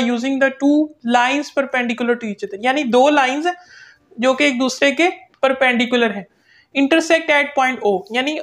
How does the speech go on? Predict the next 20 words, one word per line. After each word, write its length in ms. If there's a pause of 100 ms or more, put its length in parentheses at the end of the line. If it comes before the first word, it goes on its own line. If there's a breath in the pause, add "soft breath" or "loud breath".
O 260
एक 300
पॉइंट 340
है 280 (100)
जिसको 240
हमने 180
नाम 260
दिया 160
O 260
का, 120
उस 220
पर 340
इंटरसेक्ट 420
कर 160
रही, 100
मिल 180
रही 160
हैं 60
आपस 320
में। 100